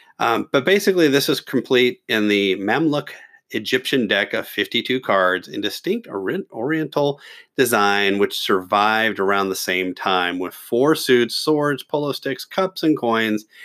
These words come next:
and the rankings king, governor, second governor, and ten-to-one. Wow, that sounds like a regular fifty-two, uh, deck card game. So really, you know, that's where card games kind of started. And we've had a lot of kind of interesting,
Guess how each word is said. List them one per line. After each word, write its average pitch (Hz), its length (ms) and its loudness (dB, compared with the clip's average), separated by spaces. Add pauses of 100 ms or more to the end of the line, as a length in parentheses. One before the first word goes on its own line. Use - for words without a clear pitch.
(240)
and 156 100 4
the 139 60 6
rankings 107 460 0
king, 107 280 0
governor, 98 320 0
second 95 320 -4
governor, 90 480 -4
and 92 260 -4
ten-to-one. 90 800 -4 (480)
Wow, 139 380 2
that 107 180 0
sounds 107 240 0
like 110 160 0
a 143 80 4
regular 95 540 -2
fifty-two, 104 760 -4
uh, 107 420 -4 (100)
deck - 220 -12
card 220 260 -8
game. - 280 -10 (400)
So 185 160 4
really, 269 320 6
you 185 60 6
know, 170 100 4
that's 214 240 2
where 170 100 4
card 208 260 0
games 175 200 4
kind 151 160 0
of 131 60 0
started. - 460 0
And 107 120 -2
we've 127 140 -2
had 175 380 2 (200)
a 127 60 -6
lot 151 520 -2
of 156 120 -2
kind 151 140 0
of 135 60 2
interesting, 120 540 -2